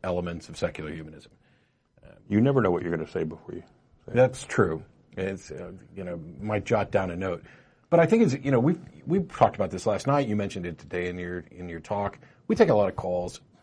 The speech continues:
Speaker 1: A lot of people eventually change their mind based either, you know, on,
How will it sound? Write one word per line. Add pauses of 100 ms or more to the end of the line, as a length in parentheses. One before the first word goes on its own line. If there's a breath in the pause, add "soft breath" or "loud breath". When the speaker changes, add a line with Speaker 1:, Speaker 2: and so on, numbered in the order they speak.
(140)
Speaker 1:
A
lot
of
people
eventually
change
their
mind
based
either, (400 loud breath)
you
know,
on,